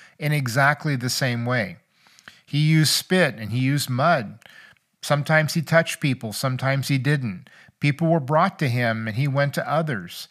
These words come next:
He healed people in his presence and healed people at a distance. He healed both Jews and Gentiles, men and women. The only consistent factor was that Jesus healed everyone that wanted to be healed.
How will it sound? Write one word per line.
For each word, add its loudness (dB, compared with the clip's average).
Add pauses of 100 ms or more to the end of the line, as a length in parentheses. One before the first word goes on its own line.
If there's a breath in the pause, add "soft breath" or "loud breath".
(260 loud breath)
He 0
healed 4
people 0
in -2
his -2
presence 0
and -4
healed 0
people -2
at 0
a -4
distance. -4 (320 loud breath)
He 0
healed 4
both 0
Jews 0
and -2
Gentiles, -2
men 0
and 0
women. -4 (500 loud breath)
The 2
only 2
consistent 0
factor 0
was -2
that -4
Jesus 0
healed -2
everyone 0
that -6
wanted -2
to -4
be -4
healed. -6